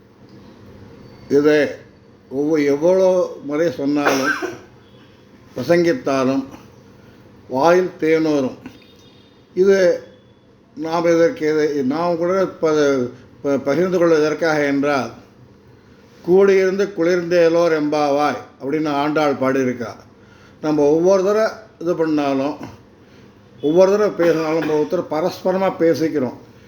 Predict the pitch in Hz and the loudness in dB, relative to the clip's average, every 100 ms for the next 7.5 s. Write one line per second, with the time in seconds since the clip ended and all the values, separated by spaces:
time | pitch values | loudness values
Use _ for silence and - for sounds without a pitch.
0 | - 160 160 160 196 165 135 - - - | -6 0 2 2 0 0 -2 -8 -20 -14
1 | - 160 131 151 147 143 196 175 151 165 | -2 0 0 -2 0 2 2 2 -2 0
2 | 156 151 139 120 135 131 180 180 156 135 | 0 0 -2 -2 -8 -2 0 2 0 0
3 | 156 151 139 156 170 160 - 147 143 139 | 0 0 0 2 2 2 -2 -4 -2 -4
4 | 135 135 143 151 151 147 - - - - | -4 -4 -2 0 0 -2 -10 -20 -20 -20
5 | 135 151 180 190 196 190 190 196 175 165 | -2 2 4 4 0 0 -2 -2 -2 -2
6 | - 160 165 147 - 135 156 151 156 131 | -2 -2 -2 -4 -8 -4 -2 0 0 -2
7 | 135 143 139 131 113 | 0 2 2 0 -2